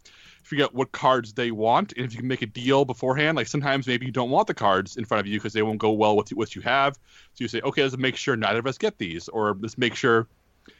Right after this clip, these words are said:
I get one of these, you get everything else." And it's, it's just a, um, game's all about, you know, looking into the face of the person next to you and trying to decide if you trust them or not.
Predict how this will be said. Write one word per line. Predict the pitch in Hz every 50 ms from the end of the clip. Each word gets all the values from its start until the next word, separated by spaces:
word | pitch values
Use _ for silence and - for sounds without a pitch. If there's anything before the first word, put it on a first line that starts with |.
| - - -
I | 113 110 110
get | 110 113
one | - 107 123 127
of | 127 117
these, | 117 117 113 113
you | 113
get | 120 117
everything | 120 117 127 139 143
else." | 165 160 104 87 - - - - _ _ - - - - - -
And | 110 117 123
it's, | 127 120 -
it's | 165 160 143 -
just | - 202 180 - - -
a, | 139 143 135 131 127
um, | - 120 117 113 113 110 110 104 - _ _ _ _ _ _ _ _ _ _ _ _ _ - 143
game's | 123 156 170 175 170 156 - -
all | 139 151 160 165
about, | 156 143 147 143 143 139 - - _ _ -
you | 127
know, | 120 113 110 110 104
looking | - 127 139 156 - - 170
into | 160 143
the | 139 139
face | - - 143 143 131 -
of | 147 139
the | -
person | - 135 - - 135
next | 127 120 - - -
to | 123
you | 120 120
and | 117 113
trying | - 139 127 127 123
to | 117
decide | 123 117 - - 117 117 120
if | 113 113
you | 104
trust | - - 117 110 - -
them | 123 107 104
or | 101
not. | 101 101 95 90 87